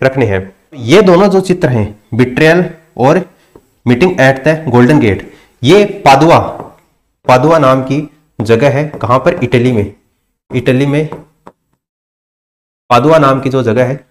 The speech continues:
पादुआ के अरेना चर्च में, अरेना चपेल या अरेना चर्च, यहां पर अरेना चपेल भी आ सकता है, अरेना चर्च भी आ सकता है, अरेना गिरजाघर भी आ सकता है। तो जो पादुआ नाम की जगह है इटली में, वहां पर पादुआ के अरेना चर्च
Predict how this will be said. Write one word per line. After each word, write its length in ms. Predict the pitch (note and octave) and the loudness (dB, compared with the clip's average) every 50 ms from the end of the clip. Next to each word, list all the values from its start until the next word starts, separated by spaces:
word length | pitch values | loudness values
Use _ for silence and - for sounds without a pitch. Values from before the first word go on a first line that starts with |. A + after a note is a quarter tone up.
| _ _ - | _ _ -2
पादुआ 300 | A#2 A2+ B2 C#3 D3 D3 | 0 0 2 2 2 2
के 200 | D3 - D#3+ F3 F3 - - _ _ _ | 0 -2 -4 -6 -6 -12 -18 _ _ _
अरेना 320 | - C3 C#3+ E3+ F#3 F#3 F3+ | 0 2 4 4 4 2 2
चर्च 260 | F#3 C#3 G2+ - - | 0 -2 -4 -2 -4
में, 180 | A2 G2 - - _ _ _ _ _ _ - _ _ _ _ _ _ _ _ _ _ _ _ _ _ _ _ _ _ _ _ _ _ | -6 -6 -6 -8 _ _ _ _ _ _ -20 _ _ _ _ _ _ _ _ _ _ _ _ _ _ _ _ _ _ _ _ _ _
अरेना 280 | B2 A#2+ C3+ C#3+ D3+ D#3 | 0 0 2 2 2 2
चपेल 580 | D3+ - A#2 - C#3+ C#3 D3+ E3+ E3 - - - _ A#2 | 0 -2 -2 0 0 0 0 0 -2 -6 -12 -12 _ -4
या 200 | A2+ A#2+ C3+ D3+ | -2 0 0 0
अरेना 640 | - - - A#2 A#2 A#2+ B2+ C3 C#3+ D#3 D3+ - _ - _ _ | -2 -4 -6 -4 -2 0 0 0 -2 -2 -4 -8 _ -20 _ _
चर्च, 280 | D3 C3+ C3 - - G2+ - - _ _ _ _ _ _ _ _ | -2 -2 -2 -4 -10 -12 -12 -12 _ _ _ _ _ _ _ _
यहां 140 | A#2+ A#2+ B2 | 0 0 0
पर 120 | B2 A#2+ A#2+ | 0 -2 -4
अरेना 360 | - - C3 C#3 C#3+ D#3+ D#3 | -4 0 0 2 2 2 0
चपेल 400 | - - A#2+ - D3 D3+ E3 F3+ | 0 -2 -2 0 2 2 2 2
भी 60 | D#3+ | 2
आ 80 | E3 D#3 | 0 0
सकता 300 | D3+ - D#3 - - D3 | 0 -2 -6 -4 -2 0
है, 120 | C#3+ D#3 | 0 2
अरेना 320 | C#3+ - C3 C#3 C#3+ D3 C#3+ | 2 2 2 2 2 2 0
चर्च 320 | C#3 - D3+ D#3 - - | 0 0 -2 -2 -2 -4
भी 120 | F3 D#3+ D#3 | -2 0 0
आ 80 | D3 | 0
सकता 340 | C#3+ - D3+ - - - C#3 | 0 -2 -6 -4 -2 -2 0
है, 140 | C#3+ D3 C#3+ | 0 0 -2
अरेना 300 | - D3 B2 B2+ C#3 C#3 C#3 | -2 -4 -4 -2 -2 -2 -2
गिरजाघर 420 | A#2 A#2+ A#2 B2+ E3+ E3 F3 D#3 | -2 0 0 2 2 2 2 2
भी 60 | C#3 | 2
आ 80 | C3+ B2+ | 2 0
सकता 300 | B2 - B2 - - A#2+ | 0 -4 -8 -6 -6 -6
है। 220 | G#2+ F#2+ F#2+ F#2+ - - - _ _ _ | -6 -6 -8 -10 -14 -20 -20 _ _ _
तो 400 | D3+ D#3+ E3 E3 E3 E3 - - _ _ _ | -2 0 0 -2 -4 -8 -14 -20 _ _ _
जो 160 | A#2+ C3 E3 D#3+ | 0 0 0 2
पादुआ 380 | E3 D3+ C#3 C3+ D#3 F#3+ G3+ | 2 2 2 2 2 2 2
नाम 200 | F#3+ F3 E3+ E3 | 2 2 0 0
की 100 | D3+ D3+ | -2 -2
जगह 200 | C3+ C3 B2+ D3 | -2 0 0 2
है 100 | C#3+ D3+ | 2 0
इटली 320 | - - - B2+ A#2+ - C3+ | 0 -2 -4 -4 -4 -4 -4
में, 260 | C3 C#3 D#3 D#3 - _ _ _ | -6 -6 -8 -12 -16 _ _ _
वहां 160 | - A#2 B2 C3 | -2 0 0 0
पर 120 | D#3 D3+ | 0 -2
पादुआ 360 | D3 C#3+ C3+ B2+ C3+ D3+ D3+ | 0 -2 0 0 2 0 0
के 120 | D3+ - A#2+ | 0 -2 -2
अरेना 380 | - C3 C3 D3 E3+ G3 G3 | 0 0 2 2 2 2 0
चर्च 380 | - - D#3 C3+ - - - | 0 0 0 -2 -2 -6 -16